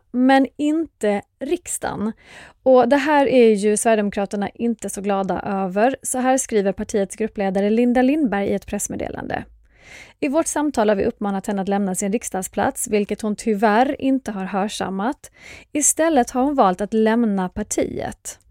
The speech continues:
Att hon agerar på det här sättet är beklagligt och det visar också att hon varken respekterar partiet eller våra väljare. Med detta sagt så äger hon sitt mandat och det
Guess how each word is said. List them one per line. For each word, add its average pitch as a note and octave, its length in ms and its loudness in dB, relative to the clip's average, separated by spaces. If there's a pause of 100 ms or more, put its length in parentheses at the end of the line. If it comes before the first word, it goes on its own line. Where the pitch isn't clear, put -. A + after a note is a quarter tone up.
(300)
Att C4 140 -6
hon D4+ 140 0
agerar B3+ 340 6
på A3 100 -6
det A3+ 60 0
här G#3+ 80 0
sättet G3 360 -4
är G3 100 -2
beklagligt F#3+ 720 -2
och - 80 -4
det A#3 80 0
visar A#3+ 320 2
också A#3+ 200 -2
att G3+ 80 -8
hon G#3 120 -4
varken G#3+ 340 -2
respekterar G#3+ 480 -2
partiet E4 580 0
eller A3+ 140 2
våra G3+ 240 2
väljare. G3 480 -2 (440)
Med A#3 120 -2
detta - 220 -2
sagt B3 300 0
så - 100 -4
äger G3+ 220 0
hon G3+ 180 -4
sitt F#3+ 180 -6
mandat G3+ 520 -2
och C#4 140 -6
det A3 240 0